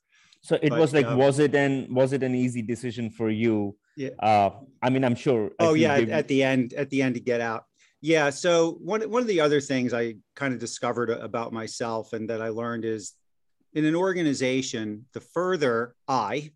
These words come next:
Speaker 2: <laughs> get away from where work is actually being done, the less interesting I find it.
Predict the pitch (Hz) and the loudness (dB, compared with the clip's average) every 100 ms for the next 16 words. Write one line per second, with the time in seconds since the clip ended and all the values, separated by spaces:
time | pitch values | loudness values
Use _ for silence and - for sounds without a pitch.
0 | - - - 110 _ _ _ _ 254 127 | -20 -18 -16 -16 _ _ _ _ -10 0
1 | 151 165 151 151 147 131 123 113 113 135 | 2 4 4 2 0 0 2 0 0 0
2 | 156 156 131 - 131 135 - - 143 135 | 0 0 -6 -6 -8 -8 -8 -4 -2 0
3 | 135 98 123 120 123 117 107 92 123 110 | -2 -6 -6 -4 -4 -6 -8 -6 -4 -4
4 | 92 90 131 _ _ _ _ _ _ _ | -8 -14 -20 _ _ _ _ _ _ _
5 | - - - 139 131 151 139 - 147 135 | -20 -20 -6 -2 0 -2 -2 -4 -6 -4
6 | 135 - 127 127 123 131 113 107 - 95 | -6 -6 -6 -6 -6 -8 -14 -16 -18 -16
7 | 98 104 - - - | -14 -14 -16 -18 -20